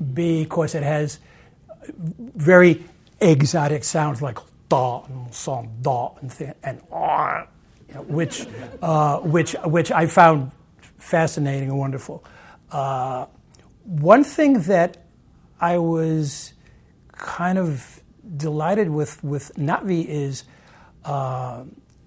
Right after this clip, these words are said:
I, I, I, I don't know if, if this exists in actual languages that use ejectives, but in playing around with, with these f-, interesting sounds, I discovered that I could put two of them together.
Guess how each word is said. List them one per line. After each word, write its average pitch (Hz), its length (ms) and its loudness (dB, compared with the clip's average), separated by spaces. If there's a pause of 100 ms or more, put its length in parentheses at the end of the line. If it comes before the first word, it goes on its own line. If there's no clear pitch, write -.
(460)
I, - 240 -4 (420)
I, 147 280 0 (320)
I, 160 160 2 (100)
I 160 120 0
don't 185 240 6
know 180 220 6
if, 156 300 -4
if 127 200 -8
this 147 240 -2
exists 147 480 -2
in 147 440 0 (280)
actual 147 360 -2
languages 160 520 2
that 139 200 -2
use 165 540 2 (480)
ejectives, 143 640 -2
but 156 240 0 (300)
in 160 120 -2
playing 226 300 4
around 240 260 6
with, - 240 2
with 147 380 -4
these 135 320 -2 (260)
f-, - 300 -16 (320)
interesting 151 420 -4
sounds, 131 380 -8 (420)
I 185 80 0
discovered 277 360 4
that 226 100 6
I 202 80 8
could 190 140 -2
put - 160 -2
two 220 160 -2
of 196 40 0
them 190 120 -2
together. 196 480 -2